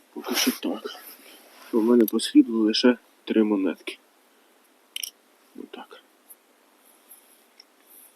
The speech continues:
Так, недалеко від соліда. Знову журбинка, знову, друзі, щиток персня.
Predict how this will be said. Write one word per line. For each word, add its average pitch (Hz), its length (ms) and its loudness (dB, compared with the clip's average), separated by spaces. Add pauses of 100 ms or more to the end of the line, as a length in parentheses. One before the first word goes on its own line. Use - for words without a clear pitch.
(560)
Так, 135 500 4
недалеко 131 520 10
від 131 120 8
соліда. 147 480 6 (140)
Знову 139 380 10
журбинка, 120 640 6
знову, 127 220 8
друзі, 113 280 8
щиток - 420 4
персня. 120 500 4